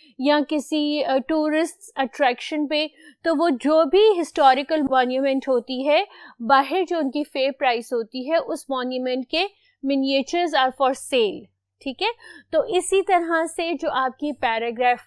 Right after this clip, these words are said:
राइटिंग है, वो उस बड़े सारे एसे का मिनिएचर है। पैराग्राफ क्या हुए हमने जाना,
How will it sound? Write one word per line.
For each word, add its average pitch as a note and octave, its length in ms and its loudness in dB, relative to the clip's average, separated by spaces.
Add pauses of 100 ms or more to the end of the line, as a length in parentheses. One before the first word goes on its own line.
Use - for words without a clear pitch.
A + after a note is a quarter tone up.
राइटिंग C4+ 560 -2
है, F4+ 260 0 (380)
वो C#4+ 200 2
उस E4 360 -2
बड़े D#4+ 520 4
सारे C#4+ 360 6
एसे C4 440 0
का F#4+ 280 2
मिनिएचर C4 720 0
है। - 320 -16 (1200)
पैराग्राफ E4+ 680 8
क्या F4+ 160 6
हुए F#4 320 4
हमने D#4+ 360 0
जाना, A3+ 520 -2